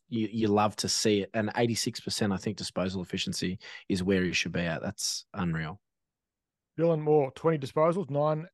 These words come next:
Speaker 2: and eleven, three marks, three tackles, a goal. He had eighty-five percent disposal efficiency, seven contested possessions, three turnovers, two intercept possessions. He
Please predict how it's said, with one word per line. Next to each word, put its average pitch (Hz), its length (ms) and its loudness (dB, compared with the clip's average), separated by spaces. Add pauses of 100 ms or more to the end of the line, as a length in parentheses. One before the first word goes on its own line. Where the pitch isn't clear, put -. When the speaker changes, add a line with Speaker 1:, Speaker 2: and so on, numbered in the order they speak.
Speaker 2:
and 143 240 -6
eleven, 135 480 -2
three 170 280 2
marks, 131 380 -2
three 135 160 0
tackles, 135 480 -2
a 143 140 -2
goal. 127 580 2
He 120 220 -8
had 120 180 -4
eighty-five 131 540 -2
percent 131 260 -6
disposal 135 420 0
efficiency, 139 440 -6
seven 151 340 0
contested 135 500 -4
possessions, 143 720 -4 (640)
three 180 180 4
turnovers, 180 540 8
two 175 160 2
intercept 175 280 0
possessions. 165 720 -4
He 139 160 -6